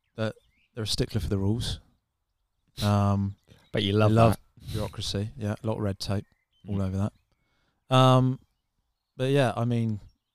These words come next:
Speaker 1: I love sports. <laughs>
Speaker 3: What
Speaker 1: I play
Speaker 3: sports?
Speaker 1: football.
Speaker 3: Uh.
Speaker 1: Football predominantly.
Speaker 3: Is that big out there?
Speaker 1: Um, believe it or not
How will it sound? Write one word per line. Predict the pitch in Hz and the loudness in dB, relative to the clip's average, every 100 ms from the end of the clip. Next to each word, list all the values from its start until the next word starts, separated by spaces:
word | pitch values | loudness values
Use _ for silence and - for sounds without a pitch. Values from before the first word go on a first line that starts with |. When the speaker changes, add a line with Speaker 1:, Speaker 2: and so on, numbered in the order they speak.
| _ _ _ _ _ - | _ _ _ _ _ -10
Speaker 1:
I | |
love | 107 120 | -4 -4
sports. | - - 131 156 - - - _ _ | -4 0 0 0 -2 -10 -12 _ _
<laughs> | - - - - - - - - - - - | 2 4 4 2 -2 -12 -12 -12 -12 -14 -6
Speaker 3:
What | 110 - | 0 2
Speaker 1:
I | |
play | - 139 | 4 4
Speaker 3:
sports? | 139 | 4
Speaker 1:
football. | 151 - 165 - - | 0 0 0 0 -6
Speaker 3:
Uh. | 104 | 0
Speaker 1:
Football | 131 123 110 101 _ | 2 2 0 -4 _
predominantly. | - 95 95 92 92 101 104 - _ _ | -6 -4 -2 -2 -4 -4 -6 -8 _ _
Speaker 3:
Is | 123 | 0
that | 107 | 2
big | 113 | 2
out | 113 | 2
there? | 95 123 - _ _ _ _ _ _ | 2 0 -4 _ _ _ _ _ _
Speaker 1:
Um, | 180 185 180 185 180 180 180 - _ _ _ _ _ | 2 4 4 4 4 2 -2 -6 _ _ _ _ _
believe | 135 156 | 4 4
it | 131 | 4
or | 123 | 0
not | 123 127 135 117 110 | -2 0 0 2 0